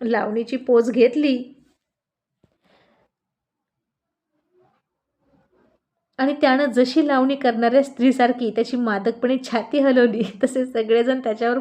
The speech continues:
खूप खूप हसायला लागले. आता सगळे शांत बसून त्याची ती लावणी बघत होते आणि कसा बसा उभा राहून कंबर हलवायचा, छाती हलवायचा, जमिनीवर बसून सरपटत सरपटत पुढे यायचा आणि मॅकने त्याच्यावरून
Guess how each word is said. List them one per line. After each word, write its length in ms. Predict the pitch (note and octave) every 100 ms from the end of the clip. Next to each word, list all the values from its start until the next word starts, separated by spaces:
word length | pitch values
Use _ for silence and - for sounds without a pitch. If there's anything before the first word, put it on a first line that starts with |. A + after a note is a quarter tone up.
| B3+
खूप 280 | B3+ B3+
खूप 280 | - D4 D4
हसायला 320 | B3 A#3+ A3+
लागले. 360 | A3+ G#3 A3 G3 - - _ - - _
आता 260 | C#4 C4 C4
सगळे 320 | B3+ A3+ A#3
शांत 400 | - G#3+ A3 A#3+
बसून 300 | A#3 A#3+ B3
त्याची 260 | A#3 A3 A#3
ती 140 | B3
लावणी 260 | B3 G#3+ A3+
बघत 280 | A3+ A#3 B3+
होते 200 | B3+ G3 F#3+ - _ _ _
आणि 140 | A#3 A#3
कसा 320 | G#3+ G#3+ G#3+
बसा 340 | A3 A3+ G#3+ G3+ - - _
उभा 260 | A#3 A3 A3+
राहून 300 | A3 A3 A#3
कंबर 400 | A3+ A#3+ G#3 G#3+
हलवायचा, 640 | B3 A#3 G3+ G3+ G3 F#3+ F#3+ - _ -
छाती 340 | D4 C4 D#4
हलवायचा, 600 | D4+ C#4 A#3 G#3+ - G3 G#3 - A#3+
जमिनीवर 640 | A3+ A3+ A#3+ C#4 C#4+ B3 B3
बसून 340 | A3+ A#3+ D4 C#4+
सरपटत 680 | C4+ A3+ G#3+ A#3 A#3+ A#3+ A#3+
सरपटत 600 | A#3+ G#3+ A#3+ A#3 A#3+ -
पुढे 260 | A#3+ A3 A#3+
यायचा 420 | A#3+ G3+ G3+ F#3+ - - - - -
आणि 220 | C4+ C4+ D4+
मॅकने 420 | B3+ A#3 A#3+ C4
त्याच्यावरून 560 | B3+ G#3+ B3+ A#3+ A#3+ B3